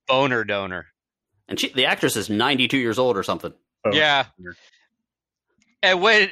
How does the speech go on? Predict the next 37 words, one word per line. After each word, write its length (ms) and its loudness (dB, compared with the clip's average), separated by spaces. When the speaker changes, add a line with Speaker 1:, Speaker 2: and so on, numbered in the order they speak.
Speaker 1:
<laughs> 120 -20
when, 400 -2
when 200 2
Hubie 380 -2
asks 400 0
her 120 -2
about 260 0
it, 80 -8
she's 180 -10
like, 240 -2
"Oh, 300 6
well, 140 6
you 100 -2
know, 160 0
I 100 2
think 220 -12
it's 200 -8
kind 280 0
of 100 -2
like 240 -2
when 160 -6
you 140 -10
make 240 0
a 60 -2
mistake." 720 -2
<laughs> 40 -10
Speaker 3:
Which 240 -4
Speaker 1:
So 200 2
it's 140 -6
for 140 -6
someone 340 0
who 120 -4
makes 260 0
a 60 0
lot 240 2
of 60 -4
mistakes. 800 -6